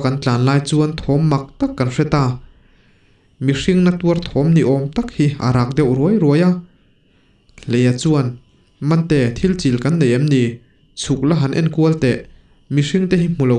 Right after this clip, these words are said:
palin kan lo chil reng ani lo mo a ti a. Motor a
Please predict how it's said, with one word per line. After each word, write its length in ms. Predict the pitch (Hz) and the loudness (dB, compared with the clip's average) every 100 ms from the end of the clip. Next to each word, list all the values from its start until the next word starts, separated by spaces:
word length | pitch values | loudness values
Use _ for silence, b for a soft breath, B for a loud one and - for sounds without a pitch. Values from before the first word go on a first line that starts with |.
| 117 | 0
palin 260 | 131 151 156 | 0 0 0
kan 120 | 151 160 | 0 0
lo 80 | 131 131 | 0 0
chil 180 | 214 214 170 | 0 0 0
reng 160 | 120 107 | -2 -2
ani 160 | 175 143 | 0 2
lo 60 | 123 123 | 2 2
mo 80 | 135 117 139 | 0 0 0
a 20 | 131 | 0
ti 80 | 131 160 | 2 2
a. 20 | 165 - b b b b b b b _ 123 | 0 -6 b b b b b b b _ -6
Motor 320 | 123 123 139 143 | -4 0 0 2
a 20 | 139 | 0